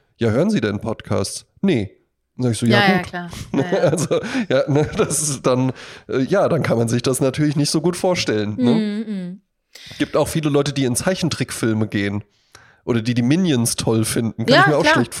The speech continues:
Speaker 1: vorstellen, ne?
Speaker 2: Aber ich hab zum Beispiel auch in meinem Freundeskreis, äh, interessanterweise Menschen, äh, die, äh, den Podcast regelmäßig hören. Also wirklich
Speaker 1: Mm.
Speaker 2: fast schon am Tag des Erscheins. Enge Freunde auch.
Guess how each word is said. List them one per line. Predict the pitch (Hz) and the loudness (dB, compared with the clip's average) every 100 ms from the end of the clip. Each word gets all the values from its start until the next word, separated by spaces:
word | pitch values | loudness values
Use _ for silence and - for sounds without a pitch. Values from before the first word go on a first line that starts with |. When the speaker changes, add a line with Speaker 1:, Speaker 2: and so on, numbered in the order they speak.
| 113 | 0
Speaker 1:
vorstellen, | 113 202 104 107 - | 2 0 -2 -2 -2
ne? | 120 147 | -2 0
Speaker 2:
Aber | 269 302 | 0 2
ich | 381 | 0
hab | - | -2
zum | 339 | -4
Beispiel | 311 277 | -4 -2
auch | - 277 | -2 -2
in | |
meinem | 302 262 | 0 -2
Freundeskreis, | 262 220 247 320 - 311 330 - | 0 -4 -4 -6 -6 -4 -4 -6
äh, | - | -6
interessanterweise | 262 269 269 262 262 254 247 240 269 247 | -6 -8 -6 -4 -2 -2 -2 -2 -2 -2
Menschen, | 240 254 269 - 320 349 - | 0 0 -2 -4 -8 -14 -10
äh, | 247 269 277 | -6 -2 -4
die, | 240 269 269 | -4 -4 -2
äh, | 269 240 247 | -4 -6 -6
den | 240 240 | -6 -6
Podcast | 240 - - 226 - 180 180 | -6 -8 -10 -10 -12 -18 -4
regelmäßig | 220 208 214 233 247 - | 0 2 2 0 -2 -4
hören. | 277 285 381 _ _ _ - | -2 -4 -6 _ _ _ -8
Also | 202 160 | -4 -2
wirklich | 180 135 | -2 -2
Speaker 1:
Mm. | - | -4
Speaker 2:
fast | - 226 - | -4 -2 -2
schon | 214 | -2
am | 202 | -2
Tag | - 208 | -2 -4
des | - - | -4 -8
Erscheins. | 175 - 175 247 - - _ _ _ _ - _ - | -4 -2 -2 -4 -8 -18 _ _ _ _ -20 _ 0
Enge | 240 285 | 2 2
Freunde | - 202 196 190 | 2 0 0 -2
auch. | 254 392 | -2 -4